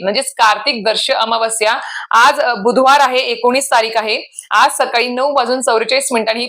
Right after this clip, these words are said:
अ, तिथी सुरू झालेली आहे, अमावस्या तिथी, आणि याची समाप्ती उद्या वीस नोव्हेंबरला गुरुवारी, अ, दुपारी बारा वाजून सतरा मिनिटांनी होणार आहे. म्हणजे आज दिवसभर अमावस्या तिथी असणार आहे आणि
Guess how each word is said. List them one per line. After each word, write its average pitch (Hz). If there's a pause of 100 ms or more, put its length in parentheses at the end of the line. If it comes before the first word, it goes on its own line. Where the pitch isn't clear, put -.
अ, 202
तिथी 226
सुरू 254
झालेली 214
आहे, 214
अमावस्या 214
तिथी, 208 (340)
आणि 233
याची 254
समाप्ती 254
उद्या 226
वीस 247
नोव्हेंबरला 233
गुरुवारी, 254 (340)
अ, 214
दुपारी 262
बारा 214
वाजून 247
सतरा 240
मिनिटांनी 226
होणार 302
आहे. 180 (340)
म्हणजे 226
आज 226
दिवसभर 226
अमावस्या 214
तिथी 220
असणार 208
आहे 240 (340)
आणि 269